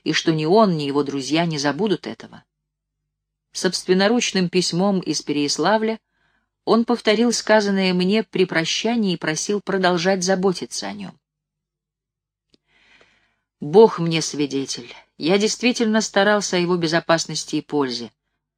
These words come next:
Выхлопотал у правителя, чтобы тот послал вслед за ним грамоты королеве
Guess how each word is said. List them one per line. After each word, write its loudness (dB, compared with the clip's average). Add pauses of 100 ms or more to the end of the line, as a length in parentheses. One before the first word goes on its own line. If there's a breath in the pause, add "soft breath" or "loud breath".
(200)
Выхлопотал 4
у 4
правителя, 2
чтобы -4
тот -2
послал 0
вслед -2
за 0
ним -4
грамоты 2
королеве -4